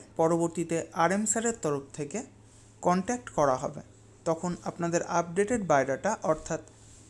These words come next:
আধার কার্ড, ভোটার কার্ড, প্যান কার্ড, ড্রাইভিং লাইসেন্স, সেই সাথে শিক্ষাগত যোগ্যতার যাবতীয় নথি নিয়ে সেখানে উপস্থিত হবেন এবং অবশ্যই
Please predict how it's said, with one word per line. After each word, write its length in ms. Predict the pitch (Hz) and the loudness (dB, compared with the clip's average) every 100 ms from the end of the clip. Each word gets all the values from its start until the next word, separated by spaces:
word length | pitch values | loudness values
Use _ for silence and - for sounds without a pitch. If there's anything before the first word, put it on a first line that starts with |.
| - - | -20 2
আধার 340 | 160 165 185 | 4 4 0
কার্ড, 260 | 190 196 190 156 | 4 4 4 0
ভোটার 320 | 156 175 175 | 0 2 2
কার্ড, 220 | 180 180 - | 4 2 2
প্যান 260 | 151 156 160 | -2 0 0
কার্ড, 280 | 180 170 | 2 0
ড্রাইভিং 400 | 151 143 139 175 180 | 0 0 0 -2 -2
লাইসেন্স, 520 | 135 127 - 226 - - - - - | -2 -2 -4 -6 -10 -12 -20 -20 -8
সেই 240 | - 165 160 | -2 0 2
সাথে 280 | 175 170 | 0 -2
শিক্ষাগত 600 | 156 208 202 - 226 226 | 0 -2 -4 -4 -2 0
যোগ্যতার 600 | 208 151 135 139 139 202 | 0 -2 -2 -4 -4 -6
যাবতীয় 600 | 175 160 147 185 190 233 | 2 2 2 0 -2 -2
নথি 280 | 190 143 - | -2 -2 -6
নিয়ে 180 | 147 190 | -4 -2
সেখানে 340 | - 190 180 | -2 -2 -2
উপস্থিত 400 | 151 131 139 - 143 | -2 -2 -4 -4 -4
হবেন 240 | 139 135 - - - - - - - | -6 -6 -10 -18 -20 -20 -20 -12 -4
এবং 240 | 156 180 185 | 0 0 2
অবশ্যই 480 | 160 175 196 254 | 2 2 0 -2